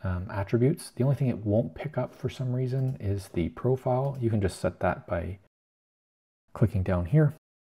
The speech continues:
But now it's the same stroke width and color as that original. And we've got a nice little interaction happening there. You might even want to click and option, hold down option, create a copy of this,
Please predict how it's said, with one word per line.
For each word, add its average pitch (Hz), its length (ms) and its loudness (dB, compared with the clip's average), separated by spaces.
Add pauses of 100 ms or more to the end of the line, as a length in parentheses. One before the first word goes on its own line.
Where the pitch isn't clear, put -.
(720)
But 113 120 4
now 117 160 8
it's 123 100 -4
the 120 80 0
same 101 400 0 (100)
stroke - 680 -2 (400)
width 123 460 2
and 90 240 -4
color 139 560 0
as 92 220 -4
that 90 140 -2
original. 127 640 0 (920)
And 98 100 0
we've 92 160 0
got - 320 0
a 98 60 -10
nice 98 320 -6
little 95 420 -2
interaction 95 580 0
happening 90 540 -8
there. 113 460 4 (280)
You 117 100 0
might 120 200 4
even 117 240 4
want 98 160 2
to 92 80 -2 (600)
click - 360 4
and 95 300 -2 (300)
option, 117 680 2 (120)
hold 117 160 6
down 98 140 2
option, 107 520 -4 (420)
create 98 180 2
a 90 80 -2
copy 110 400 -2
of 101 160 -2
this, 101 480 -4